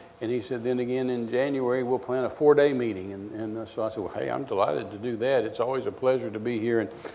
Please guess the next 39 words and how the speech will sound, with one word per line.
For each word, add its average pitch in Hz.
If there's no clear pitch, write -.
and 120
again, 123
we 123
love 123
them 123
and 117
appreciate 113
them. 123
And 113
I 107
know 117
they're 117
very 117
busy 113
today 117
and 113
not 113
able 120
to 107
be 117
in, 123
in 160
service. 165
And, 120
uh, 113
we're 127
actually 120
staying 120
over 123
tomorrow 113
so 123
we 117
can 117
see 120
them 110
and 117
visit 110
with 95
them. 110